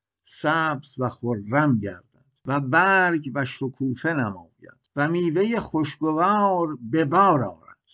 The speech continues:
بنیان چون پایهٔ متین دارد، ایوان شود، قصر مشید گردد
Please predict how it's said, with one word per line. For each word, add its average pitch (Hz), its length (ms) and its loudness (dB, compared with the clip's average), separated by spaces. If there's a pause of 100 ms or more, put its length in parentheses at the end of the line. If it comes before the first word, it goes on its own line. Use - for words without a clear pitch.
(160)
بنیان 208 960 4
چون 220 400 -4
پایهٔ 175 640 0
متین 165 720 0
دارد، 190 680 0 (300)
ایوان 143 880 2
شود، 92 520 -14 (840)
قصر 180 760 2
مشید 135 920 -4
گردد 98 560 -8